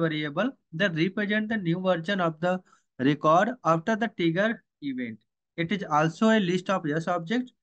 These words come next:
and you can use it access the updated or inserted record। तो जब भी हमारा trigger dot new होता है, ये सब में मिलेगा आपको,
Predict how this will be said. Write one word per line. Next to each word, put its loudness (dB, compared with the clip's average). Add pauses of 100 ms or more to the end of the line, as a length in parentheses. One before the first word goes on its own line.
(320)
and 2 (140)
you 6 (120)
can 4
use 2
it -4 (400)
access -2 (140)
the -2 (300)
updated -2 (200)
or 4 (220)
inserted -2
record। -8 (220)
तो 0
जब -2
भी 2 (560)
हमारा 4
trigger 4
dot 0
new 2
होता 2
है, 2 (680)
ये -4
सब -6
में -4
मिलेगा 0
आपको, -4